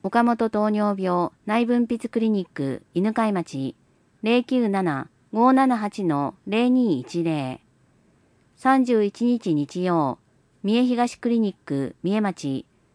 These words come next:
零九七四二二の六三三三。診療時間九時から十七時。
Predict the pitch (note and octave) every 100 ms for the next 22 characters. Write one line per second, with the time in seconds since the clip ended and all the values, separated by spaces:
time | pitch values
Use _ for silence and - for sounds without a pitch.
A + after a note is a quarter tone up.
0 | _ - A3+ A#3 A#3 A3+ G3+ G3 G3+ G#3
1 | E3+ C#3 - - A3 A#3 A#3 G#3 D#3+ D3
2 | C#3+ - _ F#3 G3 - C4 F#3+ - D#3+
3 | D#3+ D#3 C3 - _ _ _ _ _ _
4 | _ _ _ _ _ _ _ _ _ _
5 | - G#3+ G#3+ A3 G#3+ - D#3+ D3 - B3+
6 | B3+ G3+ D3+ C3+ E3 F3+ F3 D#3+ C#3+ C3
7 | -